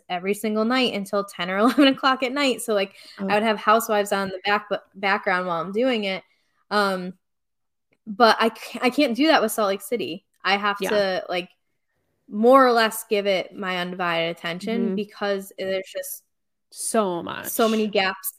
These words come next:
Speaker 1: and so <laughs> much, like, we have to fill in on our own that, um,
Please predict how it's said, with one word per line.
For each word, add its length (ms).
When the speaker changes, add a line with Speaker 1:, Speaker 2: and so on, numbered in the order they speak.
Speaker 1:
and 200
so 180
<laughs> 80
much, 380
like, 380
we 100
have 160
to 80
fill 260
in 200
on 180
our 160
own 320
that, 280
um, 480